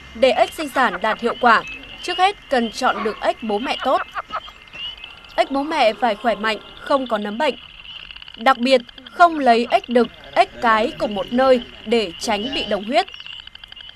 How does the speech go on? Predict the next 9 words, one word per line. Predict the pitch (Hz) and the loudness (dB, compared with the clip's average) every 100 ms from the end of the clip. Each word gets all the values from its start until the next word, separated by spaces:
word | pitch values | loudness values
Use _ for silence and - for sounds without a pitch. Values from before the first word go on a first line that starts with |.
| - - | -20 -12
Khi | 349 330 | -6 -2
thấy | 254 | 0
bụng | 254 277 | -2 -2
ếch | 277 370 254 | -2 -2 2
cái | 233 226 330 339 | 2 2 0 -2
to | 302 | 0
mềm | 247 240 208 - 285 208 | 2 0 0 -8 -10 0
và | 240 226 | 4 4
có | 214 | 2